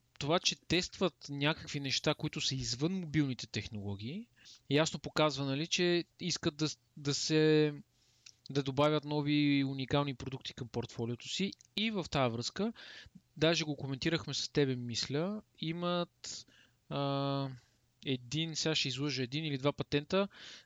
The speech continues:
за някакви медицински, ще ги нарека принадлежности, но може да са, нали, значително по-сериозни като, като техника, да не са просто,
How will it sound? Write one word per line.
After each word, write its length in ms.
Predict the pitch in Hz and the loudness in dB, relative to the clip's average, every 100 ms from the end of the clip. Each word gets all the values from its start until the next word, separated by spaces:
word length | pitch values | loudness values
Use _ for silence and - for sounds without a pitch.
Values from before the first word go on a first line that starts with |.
| - | -12
за 360 | 139 135 170 | -4 2 4
някакви 300 | 160 156 - | 4 0 -2
медицински, 1400 | 151 139 127 - 147 - - 143 143 139 139 139 135 131 131 - _ _ _ | -2 -2 -2 -4 -4 -4 -6 -4 -2 -2 -2 -2 -2 -4 -6 -14 _ _ _
ще 140 | - 156 | -6 -4
ги 80 | 147 | -2
нарека 280 | 139 - | 0 -2
принадлежности, 800 | - 139 127 127 147 123 107 - | 2 4 4 4 4 2 -4 -6
но 100 | 190 | -4
може 300 | 160 151 139 | -2 0 0
да 60 | 127 | -2
са, 360 | - 165 165 156 | 0 2 2 0
нали, 240 | 143 143 | -2 -2
значително 420 | 123 123 - 135 117 | -4 -6 -6 -6 -4
по-сериозни 540 | 127 - 123 120 113 | -4 -2 -2 -2 -6
като, 480 | - - 113 110 110 _ _ | -8 -6 -4 -4 -8 _ _
като 200 | - 120 | -8 -6
техника, 460 | - 123 117 110 151 | -2 -4 -4 -4 -2
да 100 | 147 | -2
не 60 | |
са 160 | 123 135 | -2 -4
просто, 460 | - 117 - 127 | -4 -6 -4 -4